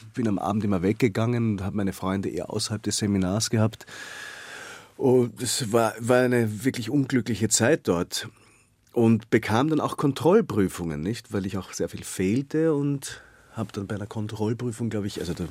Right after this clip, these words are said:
eine Übertrittsprüfung, die man eigentlich nicht machen muss, die man, muss man nur machen, wenn man wirklich ein schlechter Schüler ist oder nicht da ist. Und ich war ein schlechter Schüler und nicht da und bekam dann zwei Kontrollprüfungen. Und bei der einen Kontrollprüfung spielte ich einen Witz,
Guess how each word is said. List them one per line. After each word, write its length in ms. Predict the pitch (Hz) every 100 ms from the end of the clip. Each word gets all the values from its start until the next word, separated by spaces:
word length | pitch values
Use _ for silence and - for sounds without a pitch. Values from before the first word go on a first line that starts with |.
| 80
eine 140 | 95 90
Übertrittsprüfung, 920 | 123 131 - 92 - - 90 90 101
die 100 | 92
man 120 | 85
eigentlich 380 | - 85 85 80
nicht 180 | 82 -
machen 320 | 85 90 113
muss, 140 | 107
die 80 | -
man, 180 | 95 90
muss 240 | 87 95
man 140 | 101 90
nur 140 | 98
machen, 340 | 90 87 101 82
wenn 100 | 80
man 140 | 73
wirklich 240 | 76 -
ein 80 | -
schlechter 580 | - - 69 82 - 92
Schüler 360 | - 101 107 90
ist 200 | 117 - - - - - -
oder 240 | 101 98
nicht 280 | 98 98 -
da 240 | 80 69 60
ist. 320 | 53 - - - - - - - - _
Und 440 | 117 110 104 101 -
ich 160 | -
war 60 | 101
ein 80 | 92
schlechter 380 | 95 98 - 113
Schüler 340 | - 113 -
und 180 | 104 -
nicht 280 | 120 - 143
da 260 | 147 185 - -
und 340 | - 117 -
bekam 340 | 113 - 107
dann 120 | 110 104
zwei 240 | 107 101
Kontrollprüfungen. 920 | - 104 - 95 113 - 135 - 135
Und 100 | 123
bei 80 | -
der 80 | -
einen 180 | 78 107
Kontrollprüfung 680 | 110 95 98 107 113 104 101
spielte 440 | - - 139 -
ich 160 | 110 117
einen 220 | 101 82
Witz, 420 | 123 - - -